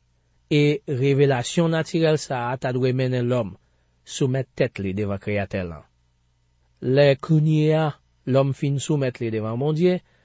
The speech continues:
la rann kont ki gen yon revelasyon espesyal sou Bondye, ki se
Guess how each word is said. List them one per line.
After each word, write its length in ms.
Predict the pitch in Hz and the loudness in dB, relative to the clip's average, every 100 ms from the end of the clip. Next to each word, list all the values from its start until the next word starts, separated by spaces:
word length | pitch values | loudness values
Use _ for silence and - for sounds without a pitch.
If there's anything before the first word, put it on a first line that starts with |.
| _ - | _ -6
la 200 | 135 139 | 0 0
rann 240 | 135 156 156 | 2 0 0
kont 320 | - 208 - | 2 0 0
ki 140 | 160 143 | -2 0
gen 160 | 147 135 | 0 0
yon 100 | 127 | 0
revelasyon 560 | 135 135 135 131 139 | 2 2 0 -2 -4
espesyal 640 | 127 - 143 127 185 185 175 | -6 -4 -6 -2 2 2 2
sou 160 | 165 | -2
Bondye, 540 | 151 135 120 147 165 - _ _ _ - | -2 -2 -2 0 -2 -4 _ _ _ -4
ki 140 | 170 151 | -2 -2
se 360 | - 165 151 | -2 2 2